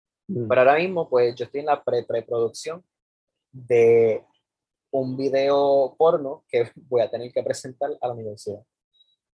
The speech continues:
Speaker 1: Mm.
Speaker 2: Este, y es bien scary, pero muchos de mis compañeros están, like, me han dicho como que, "Mira, confía, eso es una buena idea, tú has de presentar eso". Y, o sea, tú tienes, o sea, yo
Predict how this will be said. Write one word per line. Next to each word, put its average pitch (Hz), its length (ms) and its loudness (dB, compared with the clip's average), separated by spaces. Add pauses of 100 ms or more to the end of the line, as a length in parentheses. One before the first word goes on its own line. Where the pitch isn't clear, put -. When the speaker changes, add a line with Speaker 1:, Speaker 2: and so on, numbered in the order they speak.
(120)
Speaker 1:
Mm. 120 260 -4
Speaker 2:
Este, 113 580 -2
y 120 320 -4
es 123 160 -2
bien 160 200 0
scary, 143 440 2
pero 120 200 0
muchos 113 400 -4
de 139 100 0
mis 135 400 -8
compañeros 135 760 2 (140)
están, 120 600 -6 (840)
like, 120 240 4
me 120 100 0
han 113 60 0
dicho 131 180 -2
como 127 140 0
que, 117 80 0
"Mira, 110 320 2
confía, 107 360 -2
eso - 260 -8
es - 120 -14
una 113 200 -6
buena 113 220 -8
idea, 113 400 -2 (320)
tú - 180 -8
has 113 180 2
de 123 100 2
presentar 123 460 -2
eso". 120 380 -6 (360)
Y, 120 360 -8
o 123 60 -4
sea, 113 140 -2
tú 123 120 -14
tienes, 147 480 -4
o - 80 0
sea, 101 260 0 (1080)
yo 160 600 6